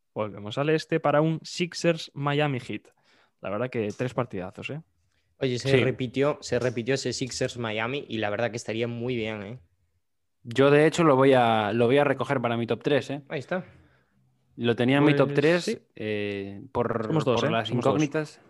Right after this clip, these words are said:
Speaker 3: Sí, sí, sí. Pues por las incógnitas que tengo con Miami, ya sabéis que yo dije que Miami, eh, al cien por cien es mejor que los Sixers. O sea que me, me interesaría mucho ver ese enfrentamiento que se puede dar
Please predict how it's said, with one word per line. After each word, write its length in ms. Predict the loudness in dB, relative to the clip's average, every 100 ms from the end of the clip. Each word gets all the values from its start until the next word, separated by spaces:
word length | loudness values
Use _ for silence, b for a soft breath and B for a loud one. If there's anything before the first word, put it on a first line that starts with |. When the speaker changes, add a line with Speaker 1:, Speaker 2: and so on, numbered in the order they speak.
| _
Speaker 3:
Sí, 220 | -6 -6
sí, 220 | -6 -8
sí. 260 | -10 -12 -14 b b b b -4
Pues 160 | -4
por 120 | -2 -2
las 160 | -2
incógnitas 420 | 0 2 2 0 -2
que 80 |
tengo 200 | -2 -2
con 120 | 0 0
Miami, 340 | 2 2 0
ya 100 | -4
sabéis 280 | -8 -12 -12
que 100 | -10
yo 240 | -10 -10
dije 240 | -12 -16 -16
que 80 |
Miami, 500 | -14 -12 -12 -12 -16 -16
eh, 560 | -12 -10 -10 -12 -14 -18 _
al 140 | -18 -14
cien 140 | -12
por 140 | -12 -10
cien 180 | -10
es 100 | -10
mejor 260 | -12 -10 -8
que 80 | -10
los 180 | -10 -10
Sixers. 440 | -8 -6 -8 -10 _ _ _ _ _ _
O 100 | -18
sea 220 | -14 -14 -12
que 80 |
me, 400 | -10 -10 -10 -10
me 140 | -8 -8
interesaría 500 | -6 -8 -4 -2 -2
mucho 260 | -2 -4
ver 240 | -4 -6 -8
ese 340 | -12 -10 -8 -8
enfrentamiento 560 | -8 -8 -6 -6 -8
que 80 | -12
se 80 | -10
puede 220 | -6 -4
dar 280 | -4 -6